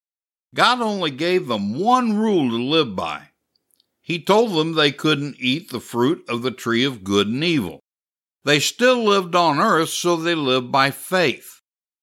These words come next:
Although our first parents were created holy, they still had their God-given free will, which means they could choose between good and evil. When the devil tempted them,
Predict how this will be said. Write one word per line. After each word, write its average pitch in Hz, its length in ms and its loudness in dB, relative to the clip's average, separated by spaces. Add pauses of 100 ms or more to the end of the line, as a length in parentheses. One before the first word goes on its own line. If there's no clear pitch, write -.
(220)
Although 131 400 4
our 113 140 2
first 127 420 -4
parents 120 400 -2
were 107 160 -8
created 135 520 0
holy, 104 560 0
they 175 140 4
still 220 400 2
had 156 220 2
their 160 120 2
God-given 123 800 0
free 113 320 -2
will, 127 520 0
which 175 260 0
means 147 360 0
they 123 140 2
could 107 180 -10
choose 160 440 0
between 127 600 -6
good 92 320 -2
and 127 180 0
evil. 135 400 -2 (640)
When 135 220 2
the 135 80 -2
devil 165 400 0
tempted 196 540 -2
them, 104 280 -4